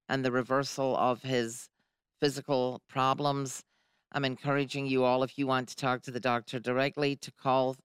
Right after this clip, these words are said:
uh, call in on the Thursday night show, seven P M after Mitch Albom. Every Thursday, the doctor's on, the l-, lines are live.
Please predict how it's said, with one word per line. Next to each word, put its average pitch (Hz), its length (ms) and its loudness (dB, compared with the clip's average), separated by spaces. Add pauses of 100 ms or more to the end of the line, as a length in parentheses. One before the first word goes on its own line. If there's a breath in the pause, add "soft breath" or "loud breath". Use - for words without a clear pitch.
(200)
uh, 101 260 2 (220)
call 143 240 2
in 135 140 0
on 135 100 -2
the 117 100 0
Thursday 139 460 -2
night 135 240 -2
show, 131 480 2 (600)
seven 143 440 0
P 139 260 0
M 127 460 0
after 131 320 0
Mitch 127 260 -4
Albom. 135 440 0
Every 131 280 0
Thursday, 135 500 -2
the 123 80 0
doctor's 127 540 -2
on, 127 240 0
the 127 100 0
l-, 123 240 -4
lines 127 380 -2
are 117 100 0
live. 139 480 2